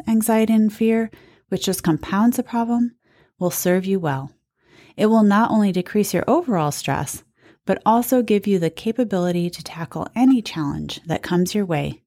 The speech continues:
with more ease and accuracy. So today, we're not going to necessarily talk about how to shift out of negative thoughts into more pleasant ones, although the skill I will teach you today is the first step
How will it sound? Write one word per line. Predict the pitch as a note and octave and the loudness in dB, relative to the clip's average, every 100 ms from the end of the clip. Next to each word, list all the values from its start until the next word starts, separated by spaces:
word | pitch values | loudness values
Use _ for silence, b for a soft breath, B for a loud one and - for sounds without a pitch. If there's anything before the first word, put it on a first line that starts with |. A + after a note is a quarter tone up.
| - | -8
with | E3+ - | -6 -2
more | C#3+ - | -2 -2
ease | G3 G3 G3 - - _ | -2 0 -2 -6 -16 _
and | F#3+ F3+ | -6 -4
accuracy. | D#3 C#3 - - - - D#3 _ _ _ _ _ _ _ _ _ _ | -6 -8 -12 -12 -12 -14 -14 _ _ _ _ _ _ _ _ _ _
So | - A3 | 0 2
today, | A#3 A3 G3+ E3+ E3 - _ _ _ | 2 2 2 2 -2 -8 _ _ _
we're | A3+ | 4
not | A#3 A#3+ C#4+ | 4 4 2
going | A3+ G#3+ G3+ | 2 2 2
to | F#3+ | 2
necessarily | F#3+ - A3 A#3 A3 G3 | 2 0 0 2 2 2
talk | G3+ F#3 - | 0 -2 -2
about | E3+ D#3+ - | 0 -2 -2
how | - - C#4+ | -12 0 2
to | D4+ | 2
shift | - A3+ G#3+ - | 2 0 0 2
out | F#3 | 2
of | F3 F3 | 2 2
negative | F3+ F3+ D#3 | 0 0 -4
thoughts | - C#3+ C#3+ - | -2 -2 -2 -6
into | - F3+ D#3+ | -4 -2 0
more | E3 D3+ | 0 -2
pleasant | - C4 G#3+ - | 0 0 0 -2
ones, | C#3 C#3 C#3 B B B B | -4 -4 -6 B B B B
although | - F#3+ F#3+ | 0 4 4
the | F3+ | 2
skill | F3+ - G#3+ G#3+ | -2 0 0 2
I | - | 2
will | F3+ F3+ | 0 -2
teach | - A#3+ - | -4 -4 -4
you | |
today | D3+ D3+ D3+ D3 D3 B B B _ | -4 -4 -2 -2 -4 B B B _
is | - F#3+ F#3+ F#3+ | 0 4 4 2
the | G#3+ | -2
first | G#3 F#3+ F#3+ | 0 0 0
step | - C#3 - | 0 -2 -4